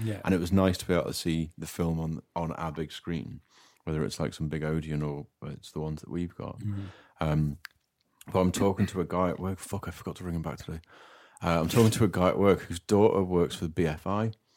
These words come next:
Speaker 2: and he's wanting to do film nights in Ramsey,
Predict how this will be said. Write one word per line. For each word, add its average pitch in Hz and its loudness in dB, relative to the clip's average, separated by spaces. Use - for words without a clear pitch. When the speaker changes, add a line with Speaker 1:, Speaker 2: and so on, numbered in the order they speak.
Speaker 2:
and 87 0
he's 95 0
wanting 90 0
to - -8
do 87 0
film 104 2
nights 101 -2
in 80 -2
Ramsey, 104 0